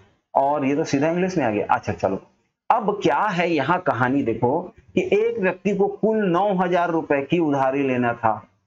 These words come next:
मोबाइल खरीदने के लिए। उसके पास दो दोस्त थे, अरे दो बैंक हैं, तो बैंक से अलग-अलग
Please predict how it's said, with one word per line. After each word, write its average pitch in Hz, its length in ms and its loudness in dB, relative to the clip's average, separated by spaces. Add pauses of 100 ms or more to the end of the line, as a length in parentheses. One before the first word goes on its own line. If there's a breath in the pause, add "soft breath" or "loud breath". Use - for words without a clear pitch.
मोबाइल 151 360 0
खरीदने 139 380 0
के 131 120 0
लिए। 120 240 -2 (340)
उसके 147 220 2
पास 156 240 0
दो 160 260 0
दोस्त 160 360 -2
थे, 156 120 2 (220)
अरे 135 220 2
दो 143 180 0
बैंक 135 320 -2
हैं, 127 180 0 (340)
तो 190 180 2
बैंक 185 340 0
से 208 120 0
अलग-अलग 185 640 0